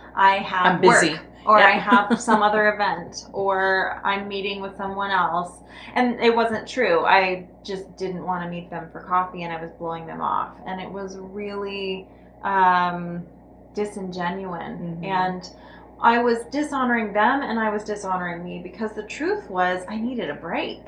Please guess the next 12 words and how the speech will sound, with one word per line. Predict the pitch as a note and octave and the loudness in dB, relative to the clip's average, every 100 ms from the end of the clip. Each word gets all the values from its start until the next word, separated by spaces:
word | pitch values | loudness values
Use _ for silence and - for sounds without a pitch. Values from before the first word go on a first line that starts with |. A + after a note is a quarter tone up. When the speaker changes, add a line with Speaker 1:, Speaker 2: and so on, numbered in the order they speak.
| - | -8
Speaker 2:
Yeah. | E3 E3+ E3 D#3+ D#3+ | -4 -2 -2 -2 0
Speaker 1:
The | G#3+ | -2
truth | - - E4+ F#4+ | -2 -6 -6 -4
was | A#3 G3+ G3+ A#3 A#3+ | 0 2 2 -2 -2
I | G#3+ | -4
had | G#3 A3 A3 G#3+ | 0 2 2 0
a | G#3 | -4
really | G#3 G#3 G#3 G#3 G#3+ G#3+ | -6 -4 -4 -4 -6 -8
tight | - G#3 A3 | -4 -4 -4
schedule, | - - A3 D4+ G4 - - - - | -10 -6 -6 -4 -4 -4 -4 -8 -10
Speaker 2:
Mm-hmm. | F#3 | -4
Speaker 1:
and | G#3 G#3 G#3 G#3 | 0 2 0 -4